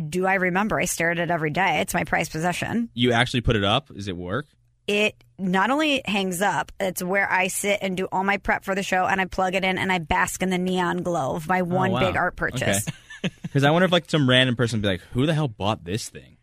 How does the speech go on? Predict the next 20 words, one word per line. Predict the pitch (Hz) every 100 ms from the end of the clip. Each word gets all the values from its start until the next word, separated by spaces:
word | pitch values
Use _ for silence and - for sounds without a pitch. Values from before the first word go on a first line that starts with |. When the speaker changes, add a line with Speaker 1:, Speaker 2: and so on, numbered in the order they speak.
| _
Speaker 2:
What?" | 92 107 135 -
Like, | 90 - _ -
you | 98
know? | 98 123
Speaker 1:
Well, | 165
let | 180
me | 196
tell | 190 156
you, | 98 76 - _ -
that | 170 185 220
piece | 262 262
of | 202
art | 170 147 139 -
was | - 180
the | 180
best | 175
investment | 170 170 175 170
I've | 165
ever | 160 175
made | 180 180 202